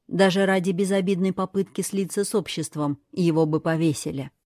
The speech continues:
За использование магии наказывают сурово,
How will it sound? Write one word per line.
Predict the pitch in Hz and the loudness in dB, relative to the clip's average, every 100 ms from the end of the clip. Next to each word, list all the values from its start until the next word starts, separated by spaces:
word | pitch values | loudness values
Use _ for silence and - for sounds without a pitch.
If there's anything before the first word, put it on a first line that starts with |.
| _ _ _ _ _ _ _ _ _ _ - | _ _ _ _ _ _ _ _ _ _ -6
За | 180 185 | 0 2
использование | 175 - 190 180 175 185 185 185 | 0 0 2 2 2 2 4 4
магии | 196 214 170 165 | 2 2 4 4
наказывают | 165 160 180 160 156 165 160 | 6 4 0 0 0 0 -2
сурово, | - 196 196 185 151 | -2 0 2 2 0